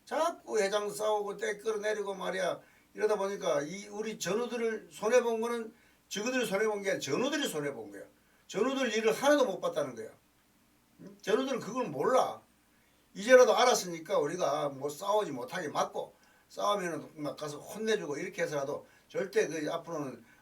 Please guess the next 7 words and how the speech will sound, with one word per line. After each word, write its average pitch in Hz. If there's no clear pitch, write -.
어, 135
소송이나 165
내부 156
총질을 165
못하게 196
막아야 320
돼. -